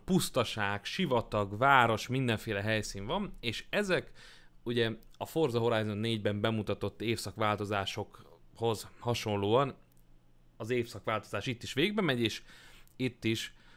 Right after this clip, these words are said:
hogy mondjam, ezt már mondtam az előző videóban is, megváltozik a táj, és olyan helyekre is el lehet jutni, ami mondjuk, mit tudom én, az esős évszakban nem tudsz, de a szárazba el tudsz jutni, és fordítva.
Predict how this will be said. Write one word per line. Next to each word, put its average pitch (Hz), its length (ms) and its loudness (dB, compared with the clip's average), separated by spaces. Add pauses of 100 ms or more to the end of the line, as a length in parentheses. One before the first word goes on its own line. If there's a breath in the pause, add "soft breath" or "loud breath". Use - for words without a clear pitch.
(420 soft breath)
hogy 117 220 2
mondjam, 104 340 -2
ezt 101 140 -6
már 113 100 0
mondtam 120 260 0
az 110 100 2
előző 107 260 2
videóban 123 400 2
is, 143 160 -4
megváltozik 107 520 -2
a - 120 -8
táj, 160 260 2
és 113 140 -4
olyan 110 180 -4
helyekre 107 300 -4
is 104 120 -6
el 113 80 0
lehet 101 160 -4
jutni, 131 220 -6
ami 107 240 -2 (440)
mondjuk, 101 360 -6
mit 107 180 -6
tudom 98 180 -8
én, 95 260 -6 (260)
az 98 320 -10
esős 117 340 0
évszakban 104 420 -2
nem 170 140 2
tudsz, 147 320 -4 (120)
de 101 100 -2
a 95 60 -2
szárazba 101 520 0
el 110 120 2
tudsz 101 180 -8
jutni, 127 280 -4
és 104 320 -2
fordítva. 110 640 0